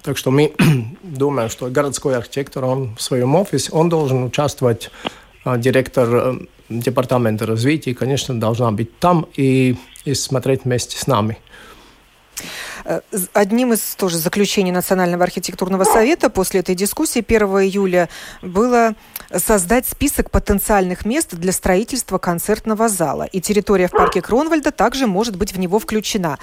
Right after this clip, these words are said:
Speaker 2: Вот проясните, Гатис, пожалуйста, о каком списке идет речь? То есть мы теперь будем создавать список мест, где можно было бы строить концертный зал, хотя уже имеем это место, э, как окончательное решение?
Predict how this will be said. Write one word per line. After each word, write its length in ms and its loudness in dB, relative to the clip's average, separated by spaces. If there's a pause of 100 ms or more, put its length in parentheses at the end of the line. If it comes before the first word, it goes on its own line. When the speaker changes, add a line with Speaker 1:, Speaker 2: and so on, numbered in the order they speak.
(300)
Speaker 2:
Вот 180 -4
проясните, 500 2
Гатис, 320 -2
пожалуйста, 500 0
о 60 2
каком 260 0
списке 500 -2
идет 260 0
речь? 300 -2
То 100 -2
есть 140 -2
мы 120 4
теперь 260 -2
будем 240 0
создавать 480 2
список 540 -4
мест, 280 2
где 220 2
можно 380 2
было 240 2
бы 100 -2
строить 340 -2
концертный 480 -2
зал, 280 2
хотя 320 2
уже 320 2
имеем 360 0
это 200 0
место, 440 0 (520)
э, 480 2
как 160 2
окончательное 640 2
решение? 640 -6